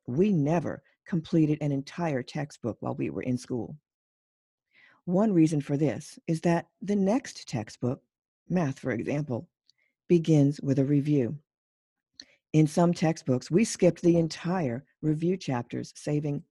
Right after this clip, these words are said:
weeks of time. If you have a teen,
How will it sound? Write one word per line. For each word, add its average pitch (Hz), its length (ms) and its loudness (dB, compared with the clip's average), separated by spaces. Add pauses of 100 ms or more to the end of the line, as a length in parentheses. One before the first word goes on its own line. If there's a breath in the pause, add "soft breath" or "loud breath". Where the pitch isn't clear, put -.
(140)
weeks 156 440 -6 (120)
of 143 100 -12
time. - 320 -12 (1400 soft breath)
If 160 160 0
you 233 100 2
have 220 200 0
a 247 60 0
teen, 151 500 -2